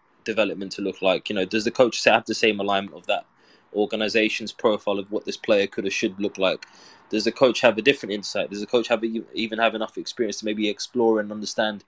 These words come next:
the different ways in which this could look and how to best operate with that individual and what kind of function that player then operates with as part of the greater team, if that makes sense?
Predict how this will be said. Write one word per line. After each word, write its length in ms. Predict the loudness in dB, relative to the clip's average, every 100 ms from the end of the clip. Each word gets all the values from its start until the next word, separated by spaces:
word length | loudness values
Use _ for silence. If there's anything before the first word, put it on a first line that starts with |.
| _ -20 _
the 60 | 0
different 340 | 0 2 2
ways 220 | 4 4 2
in 100 | -2
which 160 | -2
this 160 | -2 -2
could 180 | -2 2
look 220 | 2 2
and 100 | -2
how 140 | -2
to 120 | -2 2
best 240 | 0 2
operate 340 | -4 -2 -2
with 80 | 0
that 140 | 0 -2
individual 480 | -6 -4 -4 -6
and 100 | -4
what 140 | -4 -4 _ _ -20 -20 -20 _ _
kind 360 | 0 6 6 6
of 140 | -2 -8 -20 -20 _ _ _ _ _
function 760 | -8 2 2 2 -6 -8 -8 -4
that 240 | -4 _
player 240 | 0 0
then 160 | 0 -2
operates 500 | -4 -2 -4 -4 -6
with 260 | -6 -6 _ _ _ _ _ _ _ _ _ _ _ _
as 140 | -6 -6
part 300 | 4 6 6
of 80 | 0
the 80 |
greater 280 | 2 2 2
team, 300 | 0 -4 -4
if 100 | -6
that 160 | -6 -2
makes 240 | -4 -4
sense? 400 | -6 -6 -10 -14